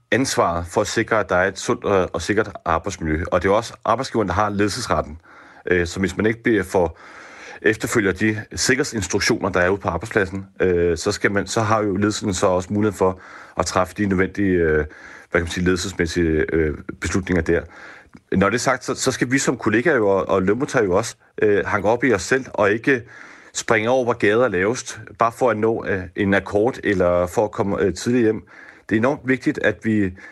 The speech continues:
vi tager det her alvorligt alle sammen. Øh, både os som lønmodtagere, fordi det er os, der går ud over, men også arbejdsgiverne, fordi det er dem, der har ansvaret for at sikre et sundt og sikkert arbejdsmiljø. Og det er også min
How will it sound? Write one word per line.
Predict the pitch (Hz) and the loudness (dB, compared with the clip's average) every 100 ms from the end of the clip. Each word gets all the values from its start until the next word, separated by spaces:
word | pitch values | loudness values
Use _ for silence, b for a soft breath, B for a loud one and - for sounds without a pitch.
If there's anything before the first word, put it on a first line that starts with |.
| B B B - | B B B -4
vi | |
tager | 117 120 | 0 0
det | 107 131 | 0 0
her | 143 | 0
alvorligt | 135 104 110 135 - - | 0 0 0 0 -2 0
alle | 110 143 | 0 2
sammen. | 127 85 107 110 - | -2 -2 -6 -10 0
Øh, | 104 98 98 98 95 - - | 2 2 2 2 0 -2 0
både | 151 156 | 2 2
os | 131 131 | 0 0
som | 127 | 0
lønmodtagere, | 110 131 147 123 113 | 2 2 0 0 0
fordi | 113 | 0
det | 107 | 2
er | |
os, | 104 - | 0 -2
der | |
går | - 127 | -2 0
ud | |
over, | 127 113 120 B B | 2 0 -2 B B
men | 90 | 0
også | 120 - 101 | 0 0 -2
arbejdsgiverne, | 117 151 - 117 113 | 0 -2 0 0 0
fordi | - 110 | -2 -2
det | 98 | 0
er | 110 | 0
dem, | 117 | 0
der | |
har | 110 113 - | -2 -2 -2
ansvaret | 110 - 123 98 | -2 -2 -4 -2
for | - | -2
at | 104 | -2
sikre | - 123 139 - B B B | -2 -2 -2 -6 B B B
et | - - | -4 0
sundt | 123 117 - - | 0 -2 -6 -2
og | 98 | -2
sikkert | 90 113 120 113 - | 0 0 0 -4 -6
arbejdsmiljø. | - - 117 110 101 101 B B B | -2 -2 0 0 0 -2 B B B
Og | B 101 | B 2
det | 113 | 2
er | |
også | 117 - | 2 0
min | 135 110 | 0 0